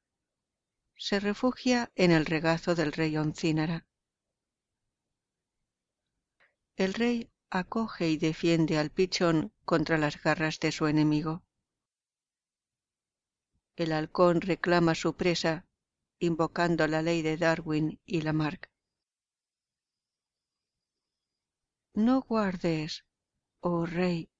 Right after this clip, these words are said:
el alimento que me está destinado a mí, que vengo atormentado por el hambre. En tu deseo de observar la ley,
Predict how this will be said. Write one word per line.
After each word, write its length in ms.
el 160
alimento 640
que 100
me 120
está 280
destinado 680
a 80
mí, 420
que 140
vengo 340
atormentado 840
por 160
el 140
hambre. 360
En 200
tu 140
deseo 480
de 140
observar 640
la 120
ley, 380